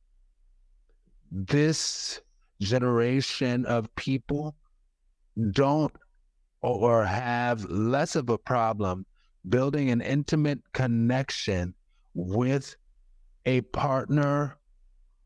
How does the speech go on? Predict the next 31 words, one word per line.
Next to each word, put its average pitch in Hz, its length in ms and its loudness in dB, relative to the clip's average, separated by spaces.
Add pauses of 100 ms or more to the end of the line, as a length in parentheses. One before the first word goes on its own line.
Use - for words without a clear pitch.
(120)
over 127 460 2
a 110 80 2
great 104 440 2
distance 104 680 -2
using 127 460 0
the - 180 -4
internet 135 540 0 (580)
and 117 160 0
stuff 127 320 -2
like 123 240 0
that. 101 400 -2 (480)
And 117 580 0
how 110 600 0
a 113 100 0
number 131 400 0
of 120 160 0
the 113 80 -6
people 131 380 0
they 120 160 2
interviewed 123 720 -2 (400)
were 127 80 0
like, 113 240 2 (340)
"Yeah, 180 360 4
you 127 180 2
know, 123 320 2
m-, 131 260 0
my 135 240 2
best 143 360 0
friend 143 460 -2
lives, 117 400 0
um, 104 440 0